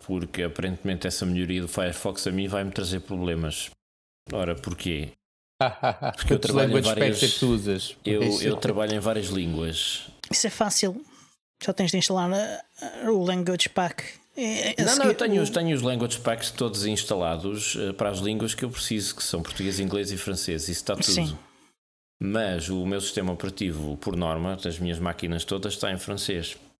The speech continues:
Speaker 3: Sim, então, ah,
Speaker 2: Uhum.
Speaker 3: ele cria o, o perfil em francês e a seguir instalas os outros.
Speaker 1: Mas quando eu abro o Firefox, por exemplo, ele, nesse caso, só vai carregar o... a língua francesa por omissão, é isso?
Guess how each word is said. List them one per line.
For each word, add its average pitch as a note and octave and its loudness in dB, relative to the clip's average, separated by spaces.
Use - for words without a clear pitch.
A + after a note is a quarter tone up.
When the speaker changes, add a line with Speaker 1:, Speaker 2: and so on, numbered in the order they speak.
Speaker 3:
Sim, - 0
então, A#3 -2
ah, F3+ 2
Speaker 2:
Uhum. A#2+ 2
Speaker 3:
ele F3+ 4
cria F3+ 2
o, F#3 0
o - 0
perfil F#3+ 2
em F#3+ 2
francês B3+ 2
e C4 2
a A3+ 4
seguir - 2
instalas C4+ 2
os A#3 2
outros. - -2
Speaker 1:
Mas G#2 0
quando G#2 0
eu F#2+ 0
abro F#2 0
o - -2
Firefox, F2+ -2
por - -6
exemplo, D#2+ -2
ele, F2+ -2
nesse F2+ -2
caso, F2+ -2
só F2+ 0
vai G2 0
carregar F#2 -2
o... E2+ -2
a G2+ -2
língua F2 0
francesa F#2+ -2
por F2+ -4
omissão, F#2 -2
é F2+ 0
isso? - -4